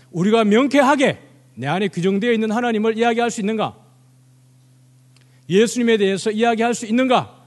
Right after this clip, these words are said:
여기에 대해서 우리는 고민해 볼 필요가 있습니다. 오늘도 신천지 집사님이 내한테 문자 보냈지 않습니까? 잘 지내냐고. 내가 감사하다고 했어요. 감사하다고. 어떻게 이렇게 안부 전화를 다 주냐고 내가. 유월 달에 만나기로 했어요.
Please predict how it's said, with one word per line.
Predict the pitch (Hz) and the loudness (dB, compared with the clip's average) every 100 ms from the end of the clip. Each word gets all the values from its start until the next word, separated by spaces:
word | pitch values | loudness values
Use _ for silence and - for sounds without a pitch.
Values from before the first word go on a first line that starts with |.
| - | -10
여기에 | 135 214 220 | -2 0 0
대해서 | 180 165 160 | 0 -4 -8
우리는 | 156 175 175 170 _ _ _ | -8 -8 -10 -14 _ _ _
고민해 | - 143 165 180 | -8 -4 -2 -2
볼 | 175 | -4
필요가 | 190 208 | -4 -4
있습니다. | 131 - 135 92 _ _ _ _ _ _ _ _ _ _ _ _ _ | -6 -8 -14 -16 _ _ _ _ _ _ _ _ _ _ _ _ _
오늘도 | 254 302 302 285 | -4 0 0 0
신천지 | 277 233 226 254 247 | 0 0 0 0 0
집사님이 | 226 226 226 208 | -2 0 0 0
내한테 | 190 180 | -2 -2
문자 | 202 196 | -2 -2
보냈지 | 165 151 147 | -2 -4 -6
않습니까? | 123 117 110 135 190 _ _ _ _ _ _ - - - | -10 -10 -12 -12 -16 _ _ _ _ _ _ -20 -20 -8
잘 | 147 175 | -2 0
지내냐고. | 170 185 165 117 87 - _ _ _ - - _ _ _ _ _ _ _ - | 0 -2 -2 -6 -12 -20 _ _ _ -20 -20 _ _ _ _ _ _ _ -10
내가 | 226 247 | -6 -4
감사하다고 | 190 220 254 214 220 | 0 0 2 0 0
했어요. | 180 151 | -2 -4
감사하다고. | 135 151 185 180 175 160 135 | -10 -8 -8 -8 -10 -10 -14
어떻게 | 151 147 135 | -14 -16 -14
이렇게 | 143 147 123 _ _ | -14 -14 -16 _ _
안부 | - 180 196 175 | -10 -8 -6 -6
전화를 | 151 127 | -8 -8
다 | 117 | -10
주냐고 | 101 104 90 | -12 -16 -18
내가. | - - _ _ _ _ _ _ _ _ _ _ _ - _ _ - | -20 -20 _ _ _ _ _ _ _ _ _ _ _ -20 _ _ -12
유월 | 139 185 | -4 -2
달에 | 202 180 | -2 -4
만나기로 | 160 165 160 139 | -4 -6 -6 -8
했어요. | 123 120 92 | -10 -14 -16